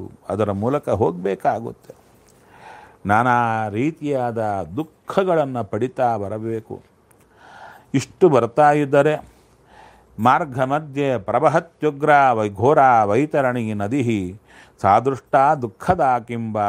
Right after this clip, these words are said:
ಯಸ್ಯಾಹ ವಾರ್ತಾ ಭಯಾವಹ. ಮಾರ್ಗ ಮಧ್ಯದಲ್ಲಿ ಭಯಂಕರವಾದಂಥ ವೈತರಣಿ ನದಿ ಹರಿತಾ ಇರ್ತಾಳೆ, ಗಂಗಾದೇವಿಯ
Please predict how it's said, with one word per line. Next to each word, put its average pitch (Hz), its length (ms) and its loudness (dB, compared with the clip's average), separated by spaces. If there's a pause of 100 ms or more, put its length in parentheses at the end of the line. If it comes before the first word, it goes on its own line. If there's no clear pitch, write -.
(140)
ಯಸ್ಯಾಹ 127 480 -2 (140)
ವಾರ್ತಾ 110 400 -2 (180)
ಭಯಾವಹ. 113 580 -4 (1400)
ಮಾರ್ಗ 175 320 4
ಮಧ್ಯದಲ್ಲಿ 165 600 0
ಭಯಂಕರವಾದಂಥ 160 880 -2 (1300)
ವೈತರಣಿ 190 640 2
ನದಿ 165 240 2
ಹರಿತಾ 151 420 0
ಇರ್ತಾಳೆ, 123 500 0 (1300)
ಗಂಗಾದೇವಿಯ 135 680 2